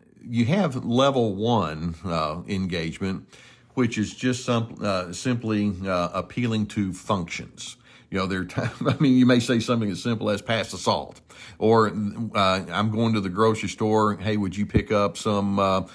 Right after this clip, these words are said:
some Kleenex for me?" Or, "Would you, uh, uh, get some, uh, some spices for me?" I mean, the, the functional side of life. We, we need to meet deadlines, or there are some how-to procedures that we need to discuss with one another. And this can be done inside the home, at work, in organizations.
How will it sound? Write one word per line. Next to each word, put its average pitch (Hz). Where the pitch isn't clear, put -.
some 107
Kleenex 101
for 87
me?" 85
Or, 90
"Would 92
you, 107
uh, 98
uh, 92
get 110
some, 107
uh, 95
some 101
spices 85
for 82
me?" 65
I -
mean, 113
the, 110
the 107
functional 120
side 80
of 80
life. 69
We, 101
we 110
need 117
to 104
meet 107
deadlines, 87
or 92
there 104
are 95
some 90
how-to 110
procedures 98
that 90
we 101
need 104
to 90
discuss 98
with 90
one 101
another. 95
And 104
this 127
can 120
be 101
done 101
inside 85
the 82
home, 117
at 85
work, 104
in 82
organizations. 98